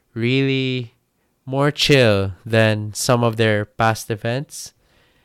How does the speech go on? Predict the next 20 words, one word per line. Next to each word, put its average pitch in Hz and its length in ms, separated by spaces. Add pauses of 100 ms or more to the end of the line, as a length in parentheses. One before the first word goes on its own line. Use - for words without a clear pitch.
(500)
It 127 180
was - 640
really 139 320
focused 127 540
on 113 160
California, 113 1000 (520)
which - 220
they 104 160
really 107 240
appreciate 117 640
'cause, - 160
you 120 80
know, 101 260 (720)
Apple's 110 380
headquarters 107 640
is - 160
in 101 140
Cupertino, 104 880 (100)
California. 101 880 (160)
So, - 380